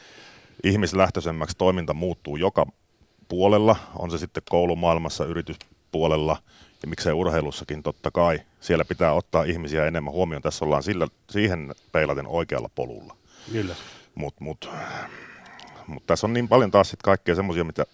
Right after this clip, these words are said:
Speaker 1: tosissaan minäkään en ymmärrä.
Speaker 2: Niin, että kun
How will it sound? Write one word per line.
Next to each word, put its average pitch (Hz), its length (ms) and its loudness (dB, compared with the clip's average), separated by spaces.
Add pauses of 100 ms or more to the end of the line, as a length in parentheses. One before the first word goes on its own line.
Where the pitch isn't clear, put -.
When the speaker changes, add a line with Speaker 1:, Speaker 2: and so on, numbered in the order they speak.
(120)
Speaker 1:
tosissaan 98 520 -2
minäkään 80 420 -2
en 73 100 -12
ymmärrä. 71 640 -12 (240)
Speaker 2:
Niin, 113 240 2 (400)
että - 180 -6
kun 131 220 -4